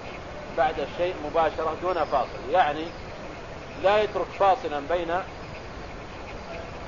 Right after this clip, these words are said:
المضمضة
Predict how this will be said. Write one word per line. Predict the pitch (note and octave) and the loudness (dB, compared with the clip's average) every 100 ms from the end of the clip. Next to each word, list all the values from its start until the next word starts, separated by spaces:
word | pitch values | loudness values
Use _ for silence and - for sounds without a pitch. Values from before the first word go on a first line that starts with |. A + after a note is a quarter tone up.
| - - - - - - - - - C#5+ - - - - - - - - | -10 -10 -10 -10 -10 -10 -10 -10 -10 -10 -10 -10 -10 -10 -10 -10 -8 -4
المضمضة | E3 E3 F#3 E3+ E3+ | 0 4 4 4 4